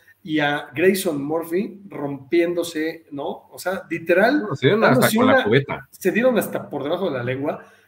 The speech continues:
Speaker 1: Tober Alexanderson, ¿te acuerdas ese rebase en la bajada? ¿Cómo,
Speaker 2: No, no,
Speaker 1: cómo,
Speaker 2: no, no,
Speaker 1: cómo,
Speaker 2: no, o
Speaker 1: cómo
Speaker 2: sea,
Speaker 1: baja?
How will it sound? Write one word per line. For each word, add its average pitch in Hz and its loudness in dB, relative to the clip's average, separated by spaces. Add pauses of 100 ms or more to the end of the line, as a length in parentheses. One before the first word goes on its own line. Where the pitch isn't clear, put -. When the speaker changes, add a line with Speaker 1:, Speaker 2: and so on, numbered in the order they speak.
(160)
Speaker 1:
Tober 202 2
Alexanderson, 190 -2 (100)
¿te 160 -8
acuerdas 196 -2
ese - -4
rebase 147 -4
en 147 -6
la 127 -6
bajada? 123 -8 (120)
¿Cómo, 139 -6
Speaker 2:
No, 139 0
no, 117 -2
Speaker 1:
cómo, 175 0
Speaker 2:
no, 196 -2
no, - -6
Speaker 1:
cómo, 190 2
Speaker 2:
no, 180 4
o - -2
Speaker 1:
cómo 196 4
Speaker 2:
sea, 160 2
Speaker 1:
baja? 165 0